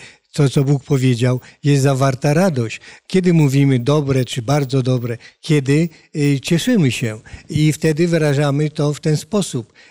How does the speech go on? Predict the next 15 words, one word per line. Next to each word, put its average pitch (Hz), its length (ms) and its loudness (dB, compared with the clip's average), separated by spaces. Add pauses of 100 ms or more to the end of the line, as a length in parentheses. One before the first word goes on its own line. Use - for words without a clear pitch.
A 143 220 -4
jakby 143 640 -4
dajemy 156 420 2
aprobatę 156 640 0
temu, 156 480 2 (400)
y, 139 220 4
co 147 260 0
żeśmy 127 460 -2
zrobili, 160 540 0
co 143 200 -2
żeśmy 127 360 0
stworzyli, 147 600 -2
co 143 180 -2
zobaczyliśmy, 139 1000 0
prawda? 165 440 -2